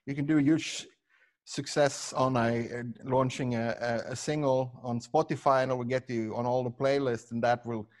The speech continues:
raise your place by hundreds and thousands of,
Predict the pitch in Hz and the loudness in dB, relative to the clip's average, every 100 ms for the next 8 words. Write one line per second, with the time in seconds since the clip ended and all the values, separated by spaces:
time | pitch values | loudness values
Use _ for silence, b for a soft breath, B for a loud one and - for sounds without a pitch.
0 | b b - 131 127 - 127 117 113 113 | b b 0 2 2 -4 -2 0 0 0
1 | - - - 127 123 117 - 110 104 104 | -4 -12 -6 -2 -2 -4 -2 -2 -2 -6
2 | - 139 143 139 - 120 - 127 127 - | -6 -4 -2 -4 -6 -8 2 2 2 -4
3 | 120 110 107 | -8 -8 -10